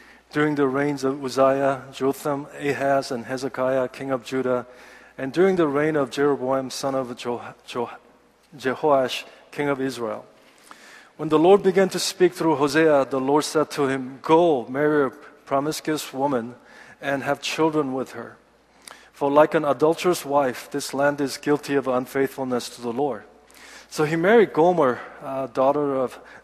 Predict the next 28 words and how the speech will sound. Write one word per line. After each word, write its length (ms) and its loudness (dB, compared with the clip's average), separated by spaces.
Diblaim, 560 -2
and 140 -8
she 160 -2
conceived 600 2
and 140 -2
bore 260 2
him 180 -8
a 40 -4
son. 500 -4
Then 140 -4
the 100 0
Lord 220 2
said 240 0
to 80 -2
Hosea, 420 2
"Call 400 -2
him 180 -6
Jezreel, 800 0
uh, 80 -10
because 420 -2
I 100 0
will 120 0
soon 320 -4
punish 400 -6
the 160 -2
house 400 -2
of 160 -6
Jehu, 500 -6